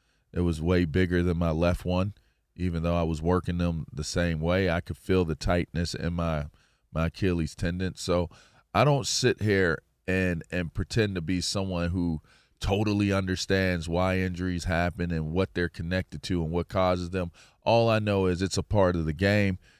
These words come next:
and every single time you, you're in the locker room, you, you know, everywhere you're at,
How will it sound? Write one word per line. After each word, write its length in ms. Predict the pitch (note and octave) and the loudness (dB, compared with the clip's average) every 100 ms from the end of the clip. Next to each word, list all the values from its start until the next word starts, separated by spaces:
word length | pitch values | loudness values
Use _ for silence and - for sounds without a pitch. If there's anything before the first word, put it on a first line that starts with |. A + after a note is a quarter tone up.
| _ - | _ -6
and 300 | E2+ F2 E2 | 0 0 0
every 240 | - F#2+ G2 | 0 0 0
single 400 | - G2+ F#2 E2+ | -2 -6 -4 -4
time 400 | - F2+ F2 E2 | -2 0 0 0
you, 420 | F2+ F2 E2 D2+ - | 0 2 0 -2 -4
you're 180 | E2 | -4
in 220 | E2 F2 F#2 | -2 -4 -4
the 60 | |
locker 360 | F2 F#2 F#2 F2 | -2 -2 -2 -4
room, 400 | F2 F2+ F2+ E2+ _ _ _ _ | -4 -2 -4 -6 _ _ _ _
you, 640 | E2 F2+ F2+ F2 E2+ D#2+ - _ | -4 0 2 2 2 -2 -6 _
you 160 | E2+ F2 | -6 -2
know, 220 | G2 F2 | 0 0
everywhere 520 | B1+ G#2 G2 G2+ G#2 | 2 0 0 0 2
you're 220 | G2 F#2 | 4 4
at, 200 | A2 G2 | 4 2